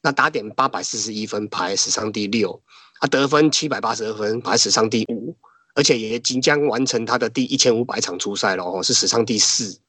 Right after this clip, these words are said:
哦，这个真的是蛮不简单的哦。这对他或是对我们这种长期都有在看职棒的人来讲啊，欸，甚至是我们这种哦，也还在球场上拼战的哦，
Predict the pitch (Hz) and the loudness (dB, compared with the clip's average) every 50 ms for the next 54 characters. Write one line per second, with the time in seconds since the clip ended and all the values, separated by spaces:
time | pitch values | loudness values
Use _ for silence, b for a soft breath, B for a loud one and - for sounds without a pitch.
0 | _ - - 107 131 147 147 170 170 147 - 175 135 123 117 117 135 127 - - | _ -6 0 2 2 4 6 6 6 6 6 2 -2 -2 -2 -2 -2 -2 -2 -2
1 | 92 98 95 92 92 92 95 107 - 170 165 - 170 147 139 - 143 139 135 127 | -2 -2 -2 0 0 0 2 4 4 4 6 8 6 6 6 4 2 2 2 2
2 | 127 147 135 143 135 - 151 123 101 98 107 117 120 117 - - 110 113 - 107 | 0 0 -2 -2 2 4 4 4 2 0 0 2 2 2 2 -2 -2 -2 -2 -2
3 | 104 120 113 98 92 - 104 104 - 110 104 98 - 95 - 101 95 92 - - | 0 0 0 0 0 -2 -2 -2 -2 -2 -2 -2 -2 -2 -2 -2 -2 -4 -4 -6
4 | 92 92 - - - 101 107 - - B B B B B B B - 123 - - | -4 -4 -2 -4 -4 -4 -8 -10 -12 B B B B B B B 0 4 4 6
5 | 175 160 170 175 156 175 165 123 113 113 117 156 147 127 120 107 107 110 110 107 | 6 6 4 4 6 6 6 6 6 4 4 4 4 4 2 -2 -2 -2 -2 -2
6 | 101 - _ _ 127 123 117 120 120 - 160 135 - - 127 - 139 120 117 143 | -4 -6 _ _ 8 8 8 6 4 2 0 0 0 -2 0 2 2 2 4 2
7 | 139 127 127 143 131 123 127 123 151 131 123 123 123 117 110 110 104 104 107 113 | 2 2 2 2 2 2 4 4 4 4 4 2 0 -4 -6 -8 -8 -10 -10 -12